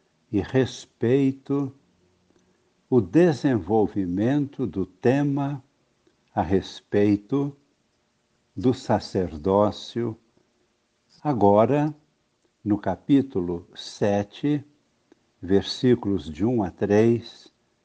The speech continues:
e também de quinze a dezessete, da carta aos Hebreus.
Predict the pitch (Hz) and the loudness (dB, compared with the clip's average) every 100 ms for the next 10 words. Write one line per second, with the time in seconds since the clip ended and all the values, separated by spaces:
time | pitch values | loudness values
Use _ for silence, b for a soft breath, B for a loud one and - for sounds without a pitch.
0 | _ _ 104 92 - 139 120 95 98 104 | _ _ -10 -8 -4 -2 -2 -2 0 0
1 | 104 - _ - 92 - - 127 135 92 | -2 -14 _ -10 -10 -10 -2 2 2 0
2 | 78 98 117 117 _ _ - 98 80 110 | -4 -4 -4 -6 _ _ -6 -4 0 0
3 | 107 90 - - 110 110 - - 117 110 | 2 -2 -4 -4 -2 -2 -4 -10 -10 -10
4 | _ _ _ _ _ _ _ _ 104 139 | _ _ _ _ _ _ _ _ -2 0
5 | 123 - 101 98 95 - - 101 92 b | 0 2 4 4 -2 -12 -4 -2 -4 b
6 | b - 101 90 92 82 92 95 87 76 | b 0 2 2 0 0 2 2 0 -4
7 | - - - | -14 -18 -18